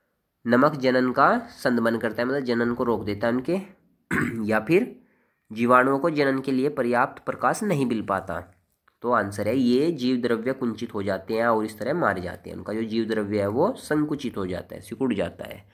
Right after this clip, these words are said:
नया क्वेश्चन देखते हैं, मानव की आंत में पाए जाने वाला जीवाणु है,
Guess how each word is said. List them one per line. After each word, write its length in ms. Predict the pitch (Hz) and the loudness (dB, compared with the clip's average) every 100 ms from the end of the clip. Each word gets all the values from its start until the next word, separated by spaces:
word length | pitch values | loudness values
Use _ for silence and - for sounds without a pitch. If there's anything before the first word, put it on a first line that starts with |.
| _ _ _ _ - | _ _ _ _ -18
नया 100 | 95 | -14
क्वेश्चन 320 | 95 101 113 | -10 -8 -4
देखते 240 | 117 117 135 | -4 -4 -8
हैं, 200 | 151 - _ _ _ _ _ _ _ _ _ _ _ _ _ _ _ _ _ _ - | -8 -12 _ _ _ _ _ _ _ _ _ _ _ _ _ _ _ _ _ _ -4
मानव 340 | 110 117 127 139 | 4 6 6 2
की 160 | 165 | -2
आंत 260 | - 127 113 | 0 0 0
में 160 | 135 160 | -2 0
पाए 180 | 131 110 | 0 0
जाने 200 | 101 101 | 0 0
वाला 200 | 98 139 | 0 0
जीवाणु 440 | 151 127 107 92 | 0 0 0 -2
है, 300 | 85 - - | -8 -14 -20